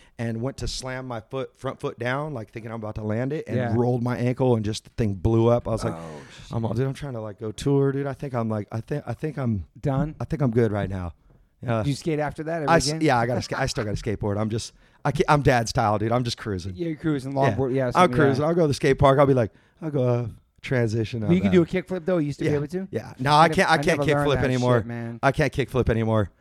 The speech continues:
Speaker 1: That's, uh-uh. Shove it. That was, like, you know, about as good as I
Speaker 2: Ooh.
Speaker 1: got.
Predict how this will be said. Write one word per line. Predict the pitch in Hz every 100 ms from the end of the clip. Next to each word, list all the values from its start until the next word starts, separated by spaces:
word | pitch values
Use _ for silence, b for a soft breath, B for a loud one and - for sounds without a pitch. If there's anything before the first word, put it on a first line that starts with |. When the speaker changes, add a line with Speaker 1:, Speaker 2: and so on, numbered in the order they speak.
| _ -
Speaker 1:
That's, | 123 123 -
uh-uh. | 127 117 107 - b
Shove | - 151 143
it. | 139
That | 143
was, | 143 139
like, | 139 131
you | 135
know, | 135
about | 127 131
as | 117
good | 156
as | 139
I | 131
Speaker 2:
Ooh. |
Speaker 1:
got. | 127 113 107